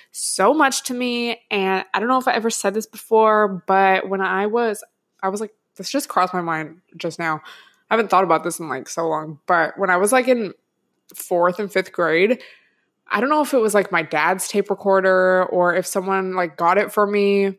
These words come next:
but we had this old ass tape recorder and I would, like, record, I called it, like, my radio show. <laughs> And I would, like, talk about stuff and, like,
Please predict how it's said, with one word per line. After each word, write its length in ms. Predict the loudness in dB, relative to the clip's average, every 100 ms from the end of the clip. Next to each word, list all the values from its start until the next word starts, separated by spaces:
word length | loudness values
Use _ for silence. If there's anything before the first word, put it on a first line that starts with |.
| _ _ 4
but 100 | 6
we 100 | 6
had 180 | 4
this 140 | 0 -2
old 160 | -2 2
ass 220 | 2 2
tape 220 | 2 2
recorder 520 | 4 4 6 4 2 -6 -20 -20 _ _ _ _ -8
and 760 | -6 -4 -6 -8 -6 -6 -8 -12 _ _ _ -2
I 100 | 2
would, 120 | 4
like, 240 | 2 2
record, 880 | 0 0 -2 0 2 2 0 -2 -6 _ _ _ _ _ _ _ _ -6
I 120 | -6
called 220 | -2 0
it, 40 | 0
like, 180 | -2 -2
my 100 | -2
radio 440 | 0 -2 0 -2
show. 400 | -4 -6 -6 -8
<laughs> 60 | -8 -12 -16 _ _ _ _ _ _
And 120 | -8 -6
I 240 | -8 -6
would, 180 | -6 -8 -12
like, 340 | -12 -12 -20 _ _
talk 260 | -12 -10 -4
about 300 | -2 -2 -4
stuff 500 | -2 -2 -2 -8 -14 -12
and, 120 | -8
like, 260 | -6 -6